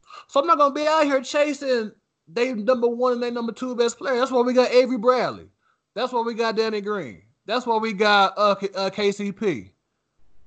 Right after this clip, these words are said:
Play your role. So why? I could do what I do and just play cornerback or play, I can play free safety. I could be Ed Reed in this corner. It's like, all right, watch out for this. Walk, watch the road. He can just communicate and roam.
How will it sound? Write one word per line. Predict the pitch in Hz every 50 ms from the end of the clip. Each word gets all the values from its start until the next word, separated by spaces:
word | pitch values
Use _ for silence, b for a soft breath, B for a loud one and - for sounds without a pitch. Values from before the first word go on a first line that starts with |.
| - - -
Play | - 247 262 262
your | 262 247 247 247
role. | 262 277 285 269 190 127 98 85 87 _ _ _ _ _ _ _ _ _ _ _ _ _ _ _ _ _ _ _ _ _
So | - - 208
why? | 190 190 214 226 240 262 277 - -
I | - 214 233
could | 233 220 180
do | 214 220
what | 214 208 202 208
I | 226 285 294
do | 214 190 190 185 185 196 226 b b b b b b b b b b _ _ _ _ _
and | 247 262
just | 214 233 226
play | - 277 262 254
cornerback | 254 - - 262 285 294 277 269 240 254 254
or | 226 233
play, | 202 247 262 247
I | 208 254
can | 240 254
play | - 262 247 254
free | 247 - 269 262 254
safety. | 233 - 269 277 247
I | 254
could | 262 262 214
be | 226 220 -
Ed | 190 226 233 240 240 233
Reed | 247 277 285 277 247
in | 226
this | 226 226 226
corner. | - - 254 262 285 277 254 247
It's | 240 226
like, | 220 214 208 -
all | 202 202 202 202 202
right, | 202 208 208 196 b b b b b b _ _ 127
watch | - 180 196 220 220 220
out | 214 202
for | 214 196
this. | 180 202 208 214 214 220 220 196 165 - _ -
Walk, | 185 202 202 208
watch | 185 196 202 214 208
the | 208
road. | 190 185 196 196 202 208
He | 226
can | 233 202
just | 208 180 -
communicate | - 190 208 226 220 214 208 - - 202 202 208 202 208 - b b b b b b b b -
and | 185 190 185 170
roam. | 151 160 185 196 196 202 208 208 208 214 233 233